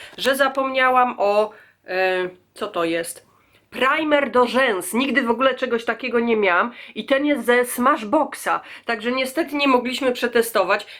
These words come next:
Nie wiem, ale dzięki temu wiemy, jak Better Than Sex robi sama, z siebie. Także, e,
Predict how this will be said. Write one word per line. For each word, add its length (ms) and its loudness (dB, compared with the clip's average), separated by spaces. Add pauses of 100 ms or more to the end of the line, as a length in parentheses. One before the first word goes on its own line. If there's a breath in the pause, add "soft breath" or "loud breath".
Nie 220 2
wiem, 240 2 (240)
ale 180 0
dzięki 320 2
temu 280 0
wiemy, 240 0
jak 200 2
Better 320 -2
Than 180 2
Sex 340 0 (100)
robi 640 0 (380 loud breath)
sama, 460 -2
z 120 -10
siebie. 480 -2 (400 loud breath)
Także, 360 0
e, 240 2